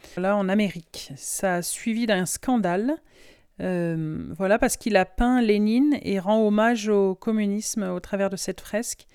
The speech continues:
qui d'ailleurs a été détruite par la suite. Mazarin, rouge laqué sombre caverneux. Ce soir, Diego et Frida sont reçus à dîner chez Henry Ford en personne. Nappe blanche, vin rare, couteau tiré en argent, serviteur à la chaîne et V I P de la haute bourgeoisie,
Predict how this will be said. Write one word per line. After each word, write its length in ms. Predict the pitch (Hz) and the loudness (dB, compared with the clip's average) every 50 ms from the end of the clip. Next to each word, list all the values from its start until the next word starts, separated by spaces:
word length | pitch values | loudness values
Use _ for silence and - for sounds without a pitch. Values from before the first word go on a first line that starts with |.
| - - - - _ _ _ - | -20 -20 -20 -20 _ _ _ -14
qui 140 | - - 180 | -10 -8 -4
d'ailleurs 440 | 175 190 185 190 202 208 220 208 | -2 0 2 4 4 2 2 0
a 100 | 202 180 | 0 -2
été 220 | 175 180 - - 208 | -2 -4 -4 -6 -4
détruite 720 | 175 190 196 - - - - - 208 196 - - 208 185 | -4 -4 -4 -4 -6 -8 -6 -6 -8 -8 -8 -8 -8 -8
par 200 | 170 - 180 170 | -6 -6 -8 -6
la 100 | 175 165 | -6 -8
suite. 300 | - - - - - - | -8 -10 -10 -8 0 4
Mazarin, 580 | 262 262 262 233 220 214 185 180 180 180 208 240 - - - - - - _ - - | 6 6 6 6 4 2 2 0 -2 -2 -4 -6 -8 -14 -20 -20 -20 -20 _ -8 0
rouge 200 | - 277 294 - | 2 2 2 4
laqué 300 | 262 240 233 - - 233 | 4 4 4 2 0 -2
sombre 480 | 214 - - - 269 277 262 226 196 196 - - | -2 0 4 6 8 8 8 6 4 2 -2 -4
caverneux. 440 | - - 247 208 202 190 180 170 - - - - - - - - _ _ - - - - - - | -4 -2 0 0 0 0 -2 -2 -4 -6 -8 -8 -8 -10 -12 -14 _ _ -20 -20 -20 -20 -20 -6
Ce 140 | - - | -4 -4
soir, 280 | 233 - - 339 349 320 | 0 4 6 6 6 6
Diego 320 | 247 233 247 226 - 320 | 6 4 4 4 6 6
et 80 | 311 254 | 6 6
Frida 420 | - - - 220 202 202 208 247 | 4 0 -4 0 2 4 4 4
sont 280 | 285 - - - 240 226 | 2 2 2 4 4 6
reçus 260 | 226 247 - - - | 4 4 2 2 2
à 80 | 339 294 | 2 4
dîner 300 | 226 233 240 240 277 294 | 4 6 6 6 6 6
chez 160 | - - 240 | 4 4 2
Henry 220 | 214 208 220 214 | 2 4 2 0
Ford 360 | 202 - - 214 202 220 254 262 | -2 0 4 4 6 6 4 2
en 160 | - - 233 247 | 0 2 2 4
personne. 600 | - 220 202 - - - 180 165 160 160 170 - - - - - - - - - | 4 2 2 0 -2 -2 -2 0 0 -2 -6 -8 -12 -20 -20 -20 -20 -20 -8 -2
Nappe 280 | 214 202 196 196 - 202 | 2 2 2 4 2 0
blanche, 580 | 190 180 190 196 202 220 254 294 302 - - - | 0 2 2 4 4 6 6 4 4 0 -4 -2
vin 260 | 196 208 208 208 208 202 | 2 2 4 4 2 2
rare, 540 | 185 196 196 202 208 226 262 285 - - - - - - | 0 2 2 4 4 4 4 2 0 -4 -14 -18 -6 -2
couteau 280 | - 294 - - 294 | 0 2 4 4 2
tiré 300 | 269 - - - 226 226 | 2 2 -2 -2 0 2
en 140 | 214 202 196 | 2 4 4
argent, 340 | 196 214 214 233 285 294 302 294 - - - - - - | 2 2 4 6 6 6 6 4 0 -8 -20 -20 -20 -16
serviteur 560 | - - - 277 269 285 277 - - 285 254 240 | -2 2 4 6 6 6 4 6 4 6 6 8
à 60 | 233 | 8
la 120 | 220 214 | 8 6
chaîne 380 | 214 - - - 247 247 240 220 | 6 4 2 4 6 6 6 6
et 160 | - 185 190 | 4 2 0
V 220 | 185 208 262 277 | 0 2 4 4
I 40 | 269 | 4
P 240 | 254 - - 277 269 | 4 4 2 2 4
de 80 | 214 214 | 6 6
la 160 | 190 196 202 | 8 8 8
haute 160 | 240 269 247 | 6 6 4
bourgeoisie, 640 | 233 247 233 202 220 220 208 185 190 202 202 247 | 4 2 2 4 4 2 2 2 0 0 0 0